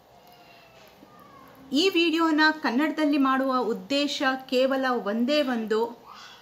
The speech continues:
ಫಲಸ್ತೀನ್ ಮತ್ತು ಇಸ್ರಾಯೇಲಿನ ಹಲವಾರು ಸುಳ್ಳು ಕಟ್ಟುಕಥೆಗಳನ್ನು ನಿಮ್ಮ ಮುಂದೆ ತೆರೆದಿರುವ ವ-, ನಮ್ಮ, ಆ, non-Muslims brothers and sisters ಏನಿದ್ದಾರೆ, ಅವರ ಮುಂದೆ ಒಂದು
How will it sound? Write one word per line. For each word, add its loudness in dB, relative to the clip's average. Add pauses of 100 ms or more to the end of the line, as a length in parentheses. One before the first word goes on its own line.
(440)
ಫಲಸ್ತೀನ್ -2
ಮತ್ತು -4
ಇಸ್ರಾಯೇಲಿನ 0 (420)
ಹಲವಾರು 2
ಸುಳ್ಳು 0
ಕಟ್ಟುಕಥೆಗಳನ್ನು -2 (240)
ನಿಮ್ಮ -2
ಮುಂದೆ -2
ತೆರೆದಿರುವ -4
ವ-, -4 (260)
ನಮ್ಮ, -2 (920)
ಆ, -2
non-Muslims 0
brothers -2
and -6
sisters -8
ಏನಿದ್ದಾರೆ, -2
ಅವರ 0
ಮುಂದೆ 0
ಒಂದು -4